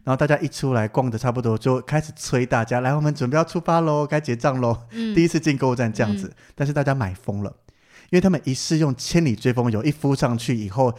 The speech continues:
Speaker 1: 听他讲解完发现超有效。
Speaker 2: 哦，这就是你刚才要讲因祸得福吗？
Speaker 1: 对，<laughs> 也没有因祸啦，
Speaker 2: 嗯。
Speaker 1: 因爬山得福。
Speaker 2: 哦，对，因爬山，对。
Speaker 1: 他们开始每个人电话联络，因为都是专门爬山，有不同群组。
Speaker 2: 灯油。
Speaker 1: “有没有要买这些追风油？现场用超好用什么什么的。”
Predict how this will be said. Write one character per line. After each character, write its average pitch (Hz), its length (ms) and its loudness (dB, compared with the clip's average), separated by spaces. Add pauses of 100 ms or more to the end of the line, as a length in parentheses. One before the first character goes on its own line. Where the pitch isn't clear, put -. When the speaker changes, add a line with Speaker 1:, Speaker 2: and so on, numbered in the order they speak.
(140)
Speaker 1:
听 156 140 0
他 156 100 2
讲 123 220 0
解 120 80 -2
完 104 100 -2
发 117 140 -2
现 117 240 -2 (240)
超 131 220 0
有 117 120 0
效。 - 240 -8 (500)
Speaker 2:
哦， 240 100 2 (200)
这 330 120 -2
就 320 80 0
是 359 60 2
你 294 100 -2
刚 240 140 0
才 262 60 2
要 269 100 0
讲 208 180 -2
因 240 160 -8
祸 247 220 2
得 202 220 0
福 220 120 10
吗？ 202 300 12
Speaker 1:
对， 180 160 6 (120)
<laughs> 233 220 -2
也 180 60 10
没 190 80 6
有 202 100 8
因 185 240 2
祸 175 320 4
啦， 113 160 4
Speaker 2:
嗯。 170 80 6
Speaker 1:
因 185 140 2
爬 117 260 2
山 127 220 4
得 269 100 4
福。 247 60 4
Speaker 2:
哦， - 20 4
对， - 40 4
因 - 100 0
爬 190 260 4
山， 190 240 -6
对。 190 200 -6
Speaker 1:
他 202 80 2
们 226 100 6
开 233 140 6
始 226 120 4
每 147 200 4
个 147 100 0
人 147 120 6
电 185 220 4
话 190 140 6
联 143 180 2
络， 160 120 4
因 185 80 6
为 185 80 6
都 180 180 4
是 180 140 0
专 170 200 2
门 147 140 2
爬 127 180 0
山， 151 160 2
有 147 80 2
不 160 160 0
同 127 160 0
群 120 240 -4
组。 123 140 -2
Speaker 2:
灯 226 260 -2
油。 185 180 -2
Speaker 1:
“有 175 60 8
没 196 120 8
有 226 40 6
要 226 120 10
买 175 160 4
这 190 200 8
些 196 220 6
追 196 220 6
风 196 180 4
油？ 156 140 6
现 202 180 2
场 156 160 2
用 185 160 0
超 180 240 4
好 143 160 4
用 170 100 4
什 151 140 -2
么 127 80 0
什 123 140 -4
么 113 100 0
的。” 113 220 0